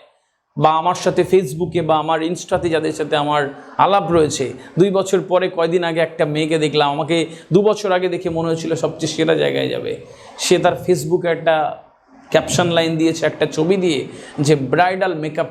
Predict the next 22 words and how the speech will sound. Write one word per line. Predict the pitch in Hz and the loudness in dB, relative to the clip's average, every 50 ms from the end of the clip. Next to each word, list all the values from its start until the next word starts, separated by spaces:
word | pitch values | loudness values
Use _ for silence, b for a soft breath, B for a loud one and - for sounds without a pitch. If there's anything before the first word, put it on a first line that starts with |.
| - | -4
করানো | - 147 135 127 120 117 | -2 -2 0 0 -2 -6
হয় | 123 113 117 120 123 | -8 -8 -6 -6 -2
বলে | 127 135 139 143 | 0 2 2 2
একটা | 135 139 147 135 | 2 2 0 -2
নাম্বার | 131 135 131 131 131 127 135 | 0 0 0 -2 -2 -4 -6
দিয়েছে। | 131 107 - - - - - - - - - - - - - - - - - - - - - - | -6 -6 -6 -6 -8 -10 -10 -12 -10 -10 -10 -8 -8 -8 -8 -8 -6 -6 -6 -6 -6 -4 -2 -2
ব্যাস। | - - - - - - - - - - - - - B B B B - - | 0 0 0 -2 -2 -2 -4 -4 -4 -4 -6 -6 -6 B B B B 0 0
তারপরে | 170 170 156 170 180 180 180 175 170 160 - - | 0 0 2 2 2 4 4 2 0 0 -2 0
আরেকজন | 151 165 170 180 180 143 - 190 180 | 0 0 2 0 0 0 -2 -2 -2
ছেলেকে | 175 - - 170 170 165 165 175 | -2 -2 -2 -2 0 0 0 0
মনে | 165 160 165 165 | 0 0 -2 0
হয়েছিল | 160 165 165 160 170 170 165 160 | 0 0 0 0 0 2 2 2
যে | 139 160 160 156 | 2 0 0 0
সবচেয়ে | 151 170 214 190 - - 220 | 2 0 0 0 2 0 0
ভালো | 185 165 165 170 170 160 | 2 2 0 -2 -2 -2
জায়গায় | 165 156 151 147 147 139 | -2 -2 -2 -2 -2 -2
যাবে, | 135 135 139 156 180 208 254 - B B B B B B B B B | -2 -2 0 0 0 0 -2 -6 B B B B B B B B B
সে | - - - 208 196 | -2 2 2 4 4
Insta-তে | 190 196 - - 202 170 175 180 | 2 0 0 0 0 2 2 2
রিলস | 156 156 185 196 190 185 - - | 2 4 2 2 0 -2 -6 -6
বানায় | - 135 123 117 113 104 | -6 -6 -6 -8 -10 -12
এখন। | 95 - - - | -14 -14 -14 -16